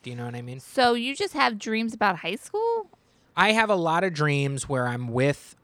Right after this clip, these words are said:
Speaker 1: friends, like, a, a loose collection of people that I knew throughout school, and we are in some sort of a school function.
Speaker 2: Hmm.
Speaker 1: Um, one time I
Speaker 2: That's
Speaker 1: was naked
Speaker 2: interesting.
Speaker 1: trying to go to, like, some sort of a graduation.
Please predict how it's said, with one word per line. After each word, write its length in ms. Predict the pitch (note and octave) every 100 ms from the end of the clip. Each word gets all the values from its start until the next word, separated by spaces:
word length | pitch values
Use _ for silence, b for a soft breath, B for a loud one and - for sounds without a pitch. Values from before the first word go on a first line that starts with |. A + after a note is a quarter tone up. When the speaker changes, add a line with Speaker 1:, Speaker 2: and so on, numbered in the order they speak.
| _
Speaker 1:
friends, 1120 | - - - - C#3+ C3+ B2+ B2+ B2 B2 A#2
like, 180 | - C3
a, 140 | A#2+ -
a 60 |
loose 380 | C3 B2 D3+ G3
collection 500 | - G3 E3 - -
of 100 | C#3
people 280 | - C#3 C3+
that 120 | B2 A#2+
I 60 |
knew 260 | A#2+ A#2+ A2+
throughout 380 | - A#2+ A2+ -
school, 580 | - A2+ G#2+ G#2 G#2+ - b b b b
and 380 | C#3 B2+ A#2+ A2+
we 180 | B2+ B2+
are 320 | C3+ B2 B2 -
in 280 | E3 D#3 D#3
some 200 | D#3+ C#3
sort 200 | D3+ C3
of 80 |
a 40 | A#2+
school 260 | - B2 G#2+
function. 600 | - G2+ - - E2+ - _ _ _ _
Speaker 2:
Hmm. 60 | C#3
Speaker 1:
Um, 720 | B2+ A#2+ A#2 A#2 A#2 A2+ A#2
one 160 | C3+
time 280 | C3 D3 C3+
I 40 | C3
Speaker 2:
That's 20 | B2
Speaker 1:
was 180 | A#2 C3
naked 300 | C3+ C#3+ -
Speaker 2:
interesting. 60 |
Speaker 1:
trying 240 | - B2+ B2
to 40 | A2+
go 580 | A#2+ A#2+ A#2 A#2+ A#2 A2+
to, 120 | C3
like, 180 | A#2 G#2+
some 160 | C3+
sort 160 | A#2+ A#2+
of 80 | A2+
a 40 |
graduation. 920 | A2+ A2 G#2+ A2 C#3 D#3 - D3+ C#3+